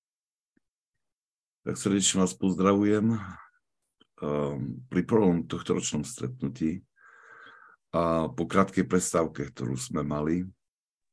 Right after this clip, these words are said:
ale bol to taký čas, ktorý jednoducho sa to nedalo, a nedalo uskutočniť.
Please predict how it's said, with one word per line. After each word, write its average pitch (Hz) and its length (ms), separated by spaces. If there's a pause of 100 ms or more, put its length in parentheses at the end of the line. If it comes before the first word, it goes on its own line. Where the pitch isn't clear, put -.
(120)
ale 76 400 (1000)
bol 82 200
to 76 80
taký - 240
čas, - 360
ktorý - 440 (520)
jednoducho 80 400
sa 71 120
to 65 120
nedalo, 76 560 (960)
a 82 120
nedalo 76 480
uskutočniť. - 760